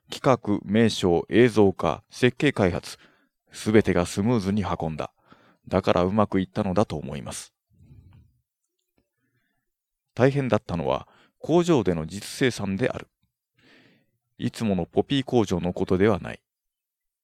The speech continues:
ポピー工場で成形されたダイキャストパーツが運び込まれる全国津々浦々の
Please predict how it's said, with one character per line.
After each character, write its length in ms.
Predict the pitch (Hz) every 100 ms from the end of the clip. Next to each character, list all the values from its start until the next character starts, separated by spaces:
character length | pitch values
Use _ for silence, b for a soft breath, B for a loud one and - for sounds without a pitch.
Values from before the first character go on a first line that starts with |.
| _ _
ポ 100 | 135
ピ 140 | 131 170
ー 60 |
工 200 | - 143 104
場 180 | 98
で 100 | 87
成 240 | 98 101 113
形 180 | 110 98
さ 140 | 92
れ 80 | 85
た 260 | 82 76 58
ダ 140 | 101
イ 60 | 143
キ 120 | -
ャ 40 | 139
ス 80 |
ト 120 | - 120
パ 200 | 110 92
ー 20 |
ツ 120 | -
が 120 | 107 - -
運 80 | 104
び 80 | 104
込 120 | 95
ま 120 | 90
れ 80 | 73
る 200 | 64 - b b b b -
全 300 | 98 139 151
国 240 | 113 98
津 120 | 92 135
々 220 | 110 87
浦 140 | 92
々 220 | 120 107 92
の 200 | 87